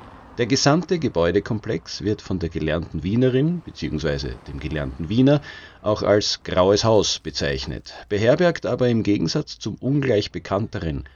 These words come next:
Weißen Haus in Washington nur selten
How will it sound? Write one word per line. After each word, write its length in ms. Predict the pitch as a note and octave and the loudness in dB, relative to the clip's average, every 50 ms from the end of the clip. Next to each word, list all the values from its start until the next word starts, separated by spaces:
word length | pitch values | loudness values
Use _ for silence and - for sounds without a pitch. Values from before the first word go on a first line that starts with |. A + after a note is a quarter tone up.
| _ _ - | _ _ -8
Weißen 580 | - - F2+ A2 F3+ F#3 - - - D2 - - | -4 -2 0 2 2 0 0 0 0 -2 -2 -2
Haus 400 | C2+ C#2 - - F3 - - - | -2 -2 0 -2 -2 -4 -4 -6
in 180 | D#2 D#2 C#2+ | -6 -6 -4
Washington 600 | B1+ B1+ - - - - G2 G2 - - A#2+ B2 A#2 - - - - - _ _ _ _ - | -4 -4 -4 -2 -2 -2 -2 -4 -4 -4 -6 -6 -6 -8 -14 -20 -20 -20 _ _ _ _ -14
nur 640 | - - - A#1 C2+ - B2 A#2+ B2+ B2+ B2 - - | -10 -6 -4 0 0 2 2 4 4 2 2 0 -4
selten 680 | - - - - E2 D2 C#2 C#2+ - - A#1 A1 - | -10 -10 -4 -2 -2 -2 -2 -6 -10 -12 -14 -14 -14